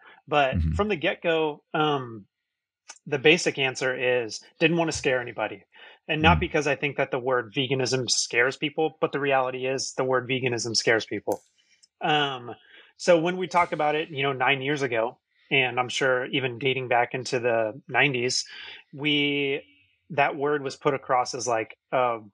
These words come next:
Speaker 1: whether it's a punk kid, weird hippie, uh, stuff like that. And we, we knew that off having a blueberry scone was a blueberry scone. Having a slice of,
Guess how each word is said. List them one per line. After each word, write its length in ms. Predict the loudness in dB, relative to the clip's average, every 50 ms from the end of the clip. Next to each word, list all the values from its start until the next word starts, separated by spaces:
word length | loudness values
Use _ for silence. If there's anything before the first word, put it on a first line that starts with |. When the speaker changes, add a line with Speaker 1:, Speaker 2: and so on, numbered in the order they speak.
| _ _ _ _ _ -10
Speaker 1:
whether 300 | -2 0 2 2 2 0
it's 120 | 0 -2
a 60 | -6 -8
punk 280 | 0 0 0 0 0
kid, 320 | -4 0 0 0 0 -2 _ _
weird 300 | -6 -4 0 0 0 0 0
hippie, 440 | -2 -2 0 -2 -2 -2 -2 -4 _ -20 -20 -20 _ _ _ -4
uh, 360 | -2 0 0 -2 -2 -4 -6 -8 -10 -16
stuff 280 | -10 -4 -4 -2 0 0
like 160 | -2 -2 0
that. 320 | 0 2 2 0 -2 -8 _ -2
And 320 | 0 0 0 0 -2 -8 -12 -14 _ _ _ _ _ _ _ _ _ -14
we, 260 | -12 -4 -2 0 0
we 300 | 0 -2 -2 -2 -2 -2
knew 200 | 0 -2 -2 0
that 160 | 0 0 0 0
off 180 | 0 -2 -2 -2
having 300 | -4 -2 0 0 -2 0
a 320 | 0 0 0 0 -2 -4 -8 _ _ _ _ _ _ _
blueberry 380 | -6 -4 0 0 0 0 0 -4
scone 500 | -4 -2 -2 0 0 -2 -2 -6 -10 -10 0
was 160 | 2 2 2
a 40 | 2
blueberry 380 | 0 -2 -2 0 2 0 0 0
scone. 400 | 0 0 0 0 0 -2 -6 -12 _ _ -20 -20 -20 -20 -20 -20 _ 0
Having 340 | 0 2 2 2 0 0 0
a 200 | 0 0 0 0
slice 380 | 0 2 4 4 4 4 2 0
of, 220 | -2 -2 -4